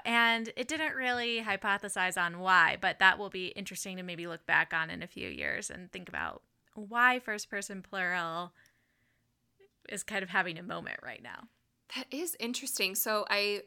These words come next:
Speaker 2: read an interview with Quan Barry on Electric Literature, and I'll link to that in the show notes. And she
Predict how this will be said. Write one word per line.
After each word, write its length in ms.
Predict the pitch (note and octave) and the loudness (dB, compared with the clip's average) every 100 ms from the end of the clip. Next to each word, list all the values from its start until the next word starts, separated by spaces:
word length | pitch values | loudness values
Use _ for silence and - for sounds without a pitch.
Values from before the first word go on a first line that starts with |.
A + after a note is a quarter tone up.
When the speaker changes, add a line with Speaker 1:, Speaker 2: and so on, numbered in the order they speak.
| - | -6
Speaker 2:
read 240 | G#3 G#3+ | 0 0
an 140 | C4 B3+ | 0 -4
interview 500 | G3+ F#3+ F#3 F3 E3 | -2 -2 -4 -8 -6
with 200 | E3 - | -8 -10
Quan 300 | - E3+ E3+ | -4 -4 -4
Barry 360 | E3 E3 D#3+ - | -6 -6 -6 -4
on 160 | E3+ F3 | -4 -2
Electric 480 | E3+ F3 - F#3+ | -4 -4 -8 -12
Literature, 420 | E3+ D#3+ F3+ - E3 | -6 -6 -4 -6 -4
and 120 | E3+ | -2
I'll 120 | F3 | -2
link 220 | E3 F3+ | -4 -8
to 120 | - | -8
that 180 | - D#3 | -4 -2
in 60 | F#3+ | -2
the 80 | G#3 | -6
show 220 | - - | -8 -8
notes. 380 | - C#2 - - | -8 -8 -8 -8
And 140 | F#3+ | -6
she 520 | - A3+ A3 A3 A3 | -6 -4 -4 -4 -6